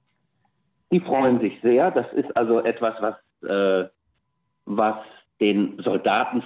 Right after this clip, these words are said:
fordert. Also, äh, es, er hat einen Auftrag und er muss es mit mangelnden Mitteln erfüllen. Was machen wir denn seit zwanzig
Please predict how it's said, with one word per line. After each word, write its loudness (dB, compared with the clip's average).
fordert. 0
Also, 0
äh, 2
es, -6
er 0
hat -4
einen 2
Auftrag -2
und 2
er 2
muss 2
es -2
mit 0
mangelnden 2
Mitteln 2
erfüllen. 0
Was -4
machen -6
wir 0
denn -2
seit -2
zwanzig -6